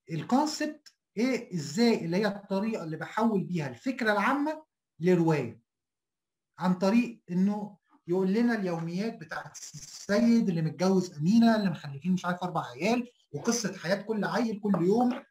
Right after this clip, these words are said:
يعني اليوميات بتاعت أسرة مصرية عايشة في الحارة في بداية القرن العشرين. هل كده واضح الفرق ما بين ال، ال source of inspiration، مصدر الإلهام، وما بين الثيم وما بين الكونسبت؟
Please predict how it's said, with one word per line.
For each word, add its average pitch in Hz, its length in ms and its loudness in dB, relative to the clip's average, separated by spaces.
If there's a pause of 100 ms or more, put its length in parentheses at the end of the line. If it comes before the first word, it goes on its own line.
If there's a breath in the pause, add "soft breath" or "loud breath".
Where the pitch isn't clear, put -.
(180)
يعني 202 260 2
اليوميات 185 680 0
بتاعت 220 440 -2 (200)
أسرة 220 260 -4
مصرية 180 420 -2
عايشة 185 300 -2
في - 60 -14
الحارة 190 340 -2
في 196 120 -10
بداية 160 220 -6
القرن 139 300 -14
العشرين. - 380 -20 (1300 soft breath)
هل 220 260 2
كده 226 220 2
واضح 202 400 2
الفرق 185 500 -2
ما 156 120 -6
بين 202 520 2 (140)
ال، 143 240 -8 (680)
ال 120 320 -12
source 240 240 2
of 226 100 -6
inspiration، 196 540 -4
مصدر 175 420 0
الإلهام، 170 560 -4 (440)
وما 139 120 -6
بين 180 200 2
الثيم 233 640 0
وما 151 160 -6
بين 165 160 -2
الكونسبت؟ 135 460 -12